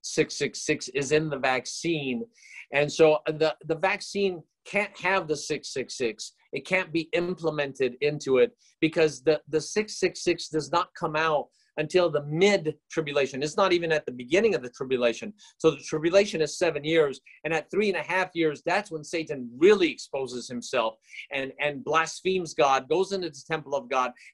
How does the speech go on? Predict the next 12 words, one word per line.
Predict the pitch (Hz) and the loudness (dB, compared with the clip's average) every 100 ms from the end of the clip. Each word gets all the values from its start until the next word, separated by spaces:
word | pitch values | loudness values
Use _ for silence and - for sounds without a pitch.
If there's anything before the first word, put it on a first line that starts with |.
| - | -8
and | 156 | -4
says, | 147 120 - | -4 -6 -4
"I'm | 175 214 175 | 0 0 0
God." | 143 123 117 - _ _ | 0 0 -2 -8 _ _
And | 151 | -6
then | 160 175 | -4 -2
the, | 160 147 - | -2 -2 -4
the | 143 143 135 | -6 -6 -6
false | 175 190 170 | -4 -4 -4
prophet | - 208 214 165 | -4 -4 -4 -8
comes | 165 147 | -8 -4
out | 143 135 | 0 0